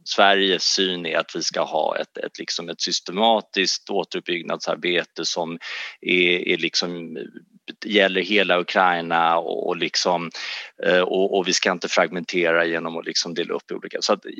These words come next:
egentligen stämmer det du säger. Men jag vill ändå föra in liksom ett motargument här, för jag ser det så himla tydligt.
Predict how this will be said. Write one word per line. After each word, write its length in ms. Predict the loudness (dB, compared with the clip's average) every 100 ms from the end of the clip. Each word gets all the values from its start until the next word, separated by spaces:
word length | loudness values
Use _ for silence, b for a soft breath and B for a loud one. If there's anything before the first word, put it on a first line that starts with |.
| -10 -4
egentligen 460 | 4 4 4 -2 -2
stämmer 320 | 0 2 2
det 100 | 2
du 60 | 2
säger. 260 | 0 0
Men 120 | 4
jag 200 | 4 4
vill 300 | 4 4 4
ändå 260 | 4 2 -4
föra 320 | 0 4 4
in 200 | 4 0
liksom 460 | -6 -8 -4 -4 -4
ett 140 | -6
motargument 800 | -6 -8 -2 -2 -2 -2 -2 -2
här, 220 | -2 -2 -4
för 160 | -2 0
jag 140 | 0
ser 420 | 0 0 2 2
det 140 | 0 -4
så 120 | -6
himla 320 | -8 -8 -8
tydligt. 420 | -6 -10 -8 -12